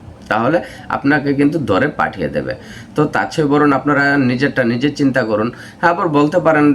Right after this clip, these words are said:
যে অনেকেই কিন্তু আমাকে কমেন্ট করে যে, "ভাই আপনারা তো আছেন।" হ্যাঁ ভাই, আমরা আছি, আমরা না শুধু লক্ষ লক্ষ মানুষ আছে। তো অবশ্যই সেই জিনিসটা চিন্তা ভাবনা করেই আসাটা সবচেয়ে বেটার। তো ভিডিওটা আর বেশি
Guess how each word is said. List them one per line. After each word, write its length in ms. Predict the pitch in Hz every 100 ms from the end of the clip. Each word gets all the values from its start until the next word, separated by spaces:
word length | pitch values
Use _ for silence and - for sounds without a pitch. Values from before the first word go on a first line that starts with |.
| 139
যে 80 | 147 127
অনেকেই 280 | 151 170 170
কিন্তু 140 | 165 151
আমাকে 200 | 123 135 139
কমেন্ট 260 | 120 120 139 135
করে 120 | 127 117
যে, 60 | 117
"ভাই 140 | 120 113 -
আপনারা 280 | 170 175 139
তো 60 | 120 76
আছেন।" 240 | - - 80 -
হ্যাঁ 140 | 160 151
ভাই, 100 | 139 92
আমরা 220 | 98 120 95
আছি, 180 | 82 - 76
আমরা 220 | 92 135 170 185
না 80 | 165
শুধু 180 | 120 82 64 120
লক্ষ 240 | 151 - - 123 131
লক্ষ 200 | 147 - 123
মানুষ 200 | 92 80 -
আছে। 160 | - - - - - -
তো 40 | 135
অবশ্যই 320 | 117 131 160 156
সেই 140 | 131 123
জিনিসটা 320 | 131 127 - 127
চিন্তা 200 | 139 127 131
ভাবনা 200 | 104 110 107
করেই 220 | 104 123 117 - - -
আসাটা 320 | 98 117 107 170 - - - -
সবচেয়ে 360 | 117 - 131 127 -
বেটার। 320 | 139 - - - - - 196 190 -
তো 80 | 139 127 117
ভিডিওটা 280 | 120 135 135
আর 60 | 117 127
বেশি 160 | 127